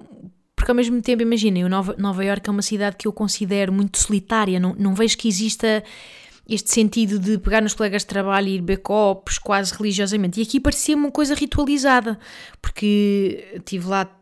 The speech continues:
três, quatro dias e nesses três, quatro dias via este ritual acontecer. Pá, e dezoito pints, aquela malta bebe muito. Aí, bebem muito.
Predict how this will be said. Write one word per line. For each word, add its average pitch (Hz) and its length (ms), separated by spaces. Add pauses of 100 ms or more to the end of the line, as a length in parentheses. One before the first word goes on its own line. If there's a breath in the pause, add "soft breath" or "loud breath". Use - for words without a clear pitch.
(160)
três, 185 260
quatro 180 340
dias 220 340
e 233 80
nesses 247 220
três, 262 220
quatro 262 340
dias 247 260
via 240 340
este 247 140
ritual 254 380
acontecer. 254 560 (800)
Pá, - 260
e 165 160
dezoito 160 380
pints, 185 340
aquela 160 200
malta 160 260
bebe 160 340
muito. 202 1120 (480 loud breath)
Aí, 202 320
bebem 180 400
muito. 208 840